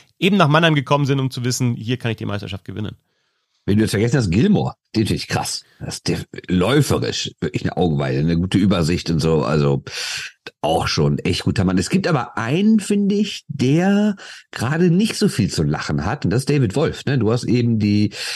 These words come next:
Speaker 2: die erste Reihe angesprochen. In den vergangenen Jahren waren Wolf und Plachter ja oft so eine Kombo, die halt zusammengespielt haben.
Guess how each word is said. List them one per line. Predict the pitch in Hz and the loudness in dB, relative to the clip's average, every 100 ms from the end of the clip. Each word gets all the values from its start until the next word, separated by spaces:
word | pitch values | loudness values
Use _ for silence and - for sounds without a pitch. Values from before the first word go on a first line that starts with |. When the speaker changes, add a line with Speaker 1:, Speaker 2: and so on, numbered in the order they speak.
| - - | -10 -2
Speaker 2:
die | 117 | 0
erste | - 98 - 98 | 0 -2 -2 -2
Reihe | 101 76 | 0 0
angesprochen. | 95 113 - 139 135 | 0 -2 -2 -2 2
In | 110 | 2
den | 110 | 2
vergangenen | 92 76 85 95 85 | 0 -2 0 2 2
Jahren | 78 82 143 | 0 0 0
waren | 113 85 82 | 0 0 2
Wolf | 104 95 | 2 0
und | 78 | -2
Plachter | 98 107 135 | -4 -2 0
ja | 143 104 | 0 0
oft | 143 - | -2 0
so | 151 | 0
eine | 147 | 0
Kombo, | 139 156 147 151 | 0 0 2 2
die | 147 156 | 2 2
halt | 156 131 | 0 -2
zusammengespielt | 139 135 147 147 160 151 | 0 0 0 0 -2 0
haben. | 147 170 | 0 0